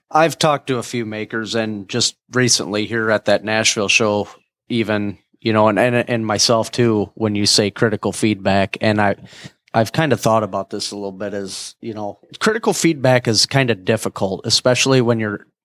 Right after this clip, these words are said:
maybe asking another maker. And there's gonna be other makers that'll maybe offer that up. But at the same time, I think we all respect the fact that if anybody's willing to get into a shop and just do it, that says a lot. So critical feedback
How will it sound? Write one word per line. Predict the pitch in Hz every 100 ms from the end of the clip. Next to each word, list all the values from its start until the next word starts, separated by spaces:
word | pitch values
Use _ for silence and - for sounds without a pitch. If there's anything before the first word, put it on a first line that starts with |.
| - - -
maybe | 117 117 113
asking | 104 110 - 98
another | 98 101 101 95
maker. | 101 101 95 95
And | 120 123
there's | 139 151 143 -
gonna | 151
be | 139 131
other | 123 110
makers | 113 113 110 107 113
that'll | 110 110 107 82
maybe | 107 107 104
offer | 101 101 107
that | 98 98
up. | 101 101 - _
But | 127
at | 139 -
the |
same | 120 147 135
time, | 120 127 123 117
I | 110
think | - 123 117 - _ _
we | - 123
all | 123 135
respect | 123 117 - - 120 -
the | -
fact | - 113 110
that | - 104
if | 104
anybody's | 127 139 120 117 117 110 98 - _ _ _
willing | 117 123 127
to | 110
get | 98 120
into | 123 117
a | 104
shop | 98 117 113
and | 110 104
just | 107 -
do | 104 113 113
it, | 127 - _ -
that | 117
says | - 120 104
a | 101
lot. | 98 92 - -
So | - - 139 135 127 120 -
critical | - 165 160 160 151 120
feedback | 110 - - - - _ - 131 120 95 107 107 104